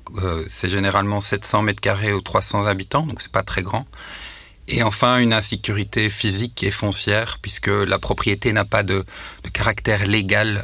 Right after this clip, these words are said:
euh, formel. Donc, il y a une, une incertitude quant à l'avenir de ces espaces.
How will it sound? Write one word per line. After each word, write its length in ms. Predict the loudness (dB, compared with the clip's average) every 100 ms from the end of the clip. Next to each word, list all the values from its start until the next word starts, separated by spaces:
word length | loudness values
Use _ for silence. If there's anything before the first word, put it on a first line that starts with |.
| -4
euh, 160 | -4 -4 -6 -8
formel. 500 | -4 0 2 2 0
Donc, 220 | -2 -4 -4
il 20 |
y 40 |
a 40 | -4
une, 240 | -4 -6
une 220 | -4 -2
incertitude 640 | -2 -2 -4 -4 -4 -4 -4
quant 140 | -4
à 120 | -2
l'avenir 340 | -2 -2 -2 -4
de 80 | -4
ces 200 | -4 -6
espaces. 480 | -6 -8 -8 -8